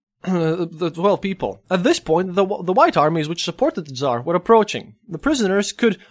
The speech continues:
already hear the boom of the big guns.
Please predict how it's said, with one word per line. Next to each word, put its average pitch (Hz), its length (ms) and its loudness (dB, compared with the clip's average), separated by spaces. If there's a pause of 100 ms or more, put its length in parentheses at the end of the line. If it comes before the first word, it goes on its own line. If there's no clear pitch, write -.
already 214 360 4
hear 165 460 0
the 160 140 -4
boom 165 280 4
of 131 80 -6
the 135 80 -10
big 143 200 0
guns. 131 460 0